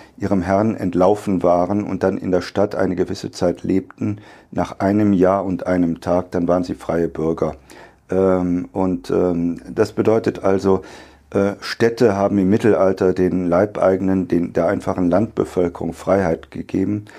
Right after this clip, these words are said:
Und, äh, vor dem Hintergrund, ich sage mal, der, der, der stickigen Luft des Meinungsklimas in Deutschland, äh, der Unterdrückung von politischen Positionen, die nicht auf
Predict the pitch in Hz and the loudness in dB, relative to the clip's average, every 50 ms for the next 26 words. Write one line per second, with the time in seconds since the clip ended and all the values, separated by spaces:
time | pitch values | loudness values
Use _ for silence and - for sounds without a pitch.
0 | - - - - _ _ _ - 95 95 98 92 - - - 104 - - 92 87 | -20 -20 -20 -20 _ _ _ -4 0 0 0 0 -2 -2 -4 -4 -2 -2 -2 -2
1 | 92 87 95 107 107 - 104 98 - - 95 95 - - - - 98 98 101 104 | 0 0 0 0 2 2 2 2 2 2 0 0 0 -4 -2 2 2 2 2 2
2 | 101 92 87 85 82 90 85 82 82 80 - - - - - _ _ _ - 90 | 0 0 0 0 2 2 2 2 2 0 -4 -10 -20 -20 -20 _ _ _ -2 -2
3 | 92 - - - 90 90 85 82 - - - - - 127 127 - 123 - - - | -2 -2 0 0 0 0 0 -2 -4 -8 -12 0 2 2 4 4 0 -2 0 -2
4 | 98 101 101 - - - 92 87 87 101 110 110 - - - - 185 - - 92 | -2 -2 -2 -2 -4 -6 -4 0 2 2 2 0 -2 -4 -6 -6 -4 -4 -4 -2
5 | 90 104 110 104 90 - - - - 90 85 85 82 78 - - - 90 85 85 | 0 0 0 -2 -4 -6 -10 -8 -6 -4 -2 -2 -2 -4 -6 -8 -8 -4 -2 0
6 | 82 90 90 - - - 80 76 78 80 - - - - - - - _ _ - | 0 0 -2 -4 -6 -6 -6 -6 -8 -10 -14 -18 -20 -20 -20 -20 -20 _ _ -8
7 | 90 - - 110 - - 98 95 101 92 - 87 104 107 104 107 101 101 90 - | -6 -2 0 0 0 0 2 2 2 2 4 2 2 2 4 2 2 0 0 0
8 | - 95 95 95 92 90 90 - - - _ _ _ - 95 92 104 101 98 - | 0 0 2 2 0 -2 -2 -6 -8 -14 _ _ _ -2 0 0 2 0 -2 -4
9 | - 101 92 - 90 85 92 87 - - - 98 95 98 101 101 98 90 85 87 | -4 -6 -4 -4 -2 0 0 0 0 -2 0 2 2 4 4 2 0 0 0 0
10 | 90 101 98 - - - - 87 92 90 - - - | 0 0 -2 -4 -6 -2 0 0 0 0 -2 -10 -18